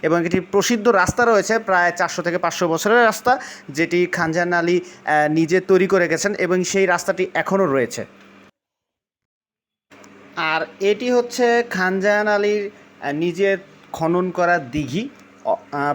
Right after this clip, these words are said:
প্রায় দুইশো একর আয়তনের এই বিশাল দিঘি তিনি নিজে খনন করে গেছেন। মূলত এই অঞ্চলে সুপেয় পানির অভাব মেটানোর জন্য তিনি দিঘি খনন করেছিলেন।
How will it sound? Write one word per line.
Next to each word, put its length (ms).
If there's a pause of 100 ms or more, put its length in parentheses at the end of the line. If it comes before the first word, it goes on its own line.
প্রায় 280
দুইশো 580
একর 300
আয়তনের 520
এই 100
বিশাল 460
দিঘি 400
তিনি 300
নিজে 280
খনন 320
করে 220
গেছেন। 280
মূলত 360
এই 280
অঞ্চলে 380
সুপেয় 580
পানির 460
অভাব 320
মেটানোর 420
জন্য 400
তিনি 340
দিঘি 200
খনন 320
করেছিলেন। 520